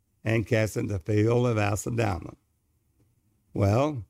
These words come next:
this, this Antichrist in the last days will do the same thing. He will send in a flood.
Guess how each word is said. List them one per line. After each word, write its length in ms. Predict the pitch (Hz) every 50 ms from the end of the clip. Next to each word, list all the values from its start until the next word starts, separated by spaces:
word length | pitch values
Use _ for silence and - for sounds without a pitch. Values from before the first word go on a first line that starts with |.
| _ _ _ _ _ _ _ _ _ _ _ _ _
this, 180 | - 107 101 -
this 260 | - - 107 98 -
Antichrist 640 | 101 104 107 110 127 - - 113 113 120 131 123 -
in 80 | 135 135
the 80 | 135
last 320 | 131 131 131 135 120 - -
days 260 | 113 113 127 127 101
will 140 | 104 113 113
do 200 | 104 107 101 104
the 120 | 117 110
same 380 | - - 113 101 104 113 123 104
thing. 460 | - 117 101 92 - - - - - _ _ _ _ _ _ _ _ _ _ _ _
He 180 | - 113 135 147
will 140 | 151 147 127
send 320 | - - - 139 135 131
in 180 | 135 139 147 156
a 60 | 139
flood. 580 | - - - 131 127 123 110 92 76 78 -